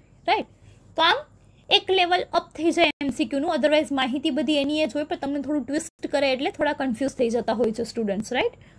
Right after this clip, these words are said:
તો એને નહીં થવાનું અને શાંતિથી સમજી અને જવાબ આપવાનો એમ સી ક્યુ નો.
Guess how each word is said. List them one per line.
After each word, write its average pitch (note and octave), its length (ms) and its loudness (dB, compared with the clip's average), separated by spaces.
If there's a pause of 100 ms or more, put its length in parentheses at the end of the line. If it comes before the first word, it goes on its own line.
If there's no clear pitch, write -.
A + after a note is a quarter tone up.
તો D4 60 0
એને D4+ 220 4 (220)
નહીં E4 240 0
થવાનું G4 460 2 (300)
અને E4+ 140 -4
શાંતિથી F4+ 760 0
સમજી C#4 440 0
અને D#4 160 0
જવાબ A#3 400 2
આપવાનો G3 380 -4
એમ G3+ 100 -2
સી - 280 -8
ક્યુ G#3 160 -6
નો. G#3+ 120 -10